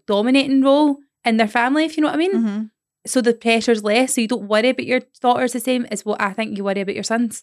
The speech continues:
Speaker 2: Yeah,
Speaker 1: Do you feel,
Speaker 2: but
Speaker 1: do you know what I mean?
Speaker 2: I totally agree with that, right? But do you not actually think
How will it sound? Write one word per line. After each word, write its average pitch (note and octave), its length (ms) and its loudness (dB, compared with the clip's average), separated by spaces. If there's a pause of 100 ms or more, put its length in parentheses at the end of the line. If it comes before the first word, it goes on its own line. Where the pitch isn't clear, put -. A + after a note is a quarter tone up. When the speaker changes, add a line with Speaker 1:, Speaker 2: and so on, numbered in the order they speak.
Speaker 2:
Yeah, G#3 240 -6 (120)
Speaker 1:
Do B3+ 80 -2
you C4+ 120 2
feel, C4+ 120 0
Speaker 2:
but A3+ 180 0
Speaker 1:
do B3 80 -4
you - 20 -2
know A#3+ 60 0
what A3+ 60 -2
I - 20 0
mean? C#4 360 0
Speaker 2:
I B3 220 2
totally - 320 -4
agree G#3 220 -4
with A#3+ 80 -4
that, B3 200 -2
right? A3+ 220 -2
But - 140 -12
do A#3 100 -8
you B3 80 0
not C4 160 0
actually G#3 360 -4
think G#3+ 360 -6